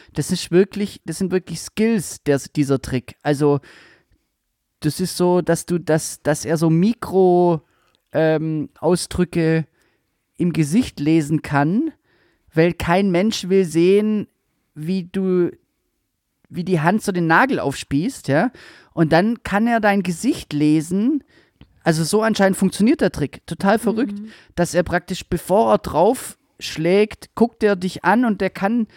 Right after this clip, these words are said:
Speaker 1: deine Mimik, er kann, er, er kann dein Gesicht so lesen, dass er weiß,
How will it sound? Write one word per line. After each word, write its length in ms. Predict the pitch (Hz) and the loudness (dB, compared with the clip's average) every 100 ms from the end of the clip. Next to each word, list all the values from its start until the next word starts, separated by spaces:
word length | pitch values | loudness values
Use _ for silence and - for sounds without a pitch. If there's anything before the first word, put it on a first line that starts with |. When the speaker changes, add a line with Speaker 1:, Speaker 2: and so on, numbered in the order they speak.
| - _ - | -20 _ -2
Speaker 1:
deine 240 | 180 190 | 2 4
Mimik, 520 | 190 233 277 208 - | 4 4 4 0 -4
er 120 | - 175 | -8 -4
kann, 320 | 196 208 - - | -2 -2 -4 -10
er, 140 | 208 _ - | -12 _ -16
er 100 | - | -4
kann 200 | 185 202 | 0 0
dein 120 | 196 | 0
Gesicht 300 | 190 226 - | -2 -6 -2
so 140 | 208 | 0
lesen, 520 | 208 196 214 208 214 - _ _ | 4 4 4 2 -4 -6 _ _
dass 180 | 180 170 | -4 0
er 120 | 175 | 2
weiß, 360 | 156 175 208 | 4 4 2